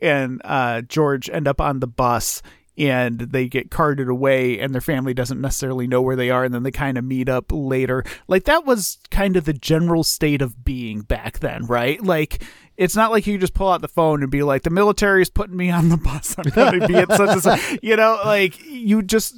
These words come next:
Speaker 1: you would just not know
Speaker 2: Yeah.
Speaker 1: where everyone was at all the time. And there was, there was a freedom in that. Like, I,
Speaker 2: I get
Speaker 1: I,
Speaker 2: that.
Speaker 1: I didn't want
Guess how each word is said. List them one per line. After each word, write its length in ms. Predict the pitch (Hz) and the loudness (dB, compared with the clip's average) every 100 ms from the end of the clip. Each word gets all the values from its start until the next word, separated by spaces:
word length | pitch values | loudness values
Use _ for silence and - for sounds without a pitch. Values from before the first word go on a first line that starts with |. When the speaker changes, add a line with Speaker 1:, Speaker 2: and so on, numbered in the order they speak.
| - | -10
Speaker 1:
you 200 | 190 220 | -2 0
would 140 | 233 | 0
just 220 | 240 214 | -2 0
not 340 | 175 170 196 147 | 2 4 2 0
know 540 | 156 151 147 117 104 - | -2 2 2 0 -4 -4
Speaker 2:
Yeah. 280 | 139 170 160 | 2 4 6
Speaker 1:
where 100 | 170 | 6
everyone 420 | 120 160 170 175 | 4 4 2 2
was 160 | 196 208 | 2 2
at 220 | 226 240 | 4 4
all 140 | 147 | 2
the 120 | 127 | 0
time. 320 | 120 131 113 104 | -4 -4 -4 -4
And 160 | 156 | 0
there 80 | 175 | 2
was, 240 | 185 180 | 2 0
there 220 | - 170 180 | -2 0 2
was 160 | 185 | 2
a 80 | - | 0
freedom 640 | - - 170 196 175 143 | -6 -4 0 2 2 0
in 220 | 127 123 120 | -2 -4 -4
that. 320 | 101 - - | -4 -6 -4
Like, 420 | 147 143 - - - - _ - | -2 -2 -4 -12 -16 -20 _ -4
I, 160 | 160 180 | 0 2
Speaker 2:
I 40 | |
get 200 | 180 123 | 2 2
Speaker 1:
I, 100 | - | 2
Speaker 2:
that. 220 | 107 113 - | 2 0 0
Speaker 1:
I 180 | 180 196 | 2 2
didn't 340 | - 202 196 | 2 -2 -2
want 460 | 127 135 165 185 | -6 -2 0 0